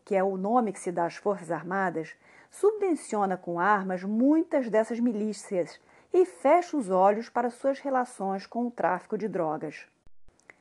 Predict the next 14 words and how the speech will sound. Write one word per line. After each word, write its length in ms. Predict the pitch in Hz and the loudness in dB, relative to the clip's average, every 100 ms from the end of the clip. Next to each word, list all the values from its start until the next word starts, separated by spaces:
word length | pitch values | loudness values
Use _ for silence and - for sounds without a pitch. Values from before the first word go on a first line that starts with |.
| _ _ - | _ _ 4
Aliás, 560 | 415 262 247 226 - - | 6 8 6 2 -4 -2
Mianmar 640 | 277 262 196 208 220 202 - | 0 2 2 2 0 -2 -2
é 80 | 233 | -2
o 40 | |
segundo 640 | 240 294 202 214 302 370 | 0 -2 -2 2 2 4
maior 300 | 302 226 226 | 4 4 2
produtor 500 | - 247 220 - 226 | 2 0 0 0 0
de 140 | 208 214 | 2 2
ópio 280 | 208 208 208 | 2 2 0
do 120 | 285 | 0
mundo, 600 | 220 247 254 190 190 - | 2 4 2 2 -4 -6
depois 280 | 180 180 180 | -6 -4 -2
do 60 | 180 | -2
Afeganistão, 800 | 170 165 175 165 - 208 233 | -4 -4 -6 -8 -4 -2 -2